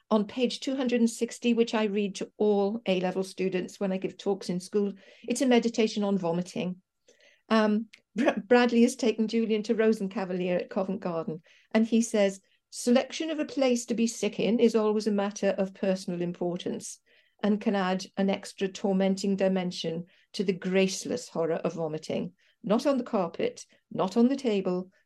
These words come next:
not over your hostess's dress." Uh, philosophically meaning there are occasions when freedom of choice is irrelevant. So there's a lovely,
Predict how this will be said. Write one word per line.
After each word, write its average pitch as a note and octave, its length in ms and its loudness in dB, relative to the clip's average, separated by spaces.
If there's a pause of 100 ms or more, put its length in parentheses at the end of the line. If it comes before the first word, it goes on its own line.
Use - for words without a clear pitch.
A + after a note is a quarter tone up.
not F#3 320 -2
over F#3+ 240 2
your F#3 200 -2
hostess's F3 680 -6
dress." - 720 -12 (480)
Uh, F3+ 200 -2
philosophically A#3+ 800 0
meaning A3 500 4 (280)
there A3+ 160 2
are G#3 100 2
occasions G3 680 -2
when F#3 160 0
freedom G#3 360 0
of G3 160 -4
choice - 560 0 (220)
is F#3 140 0
irrelevant. D#3 640 -6 (580)
So C4+ 520 4
there's D4 180 2
a C#4+ 200 2
lovely, C4+ 680 2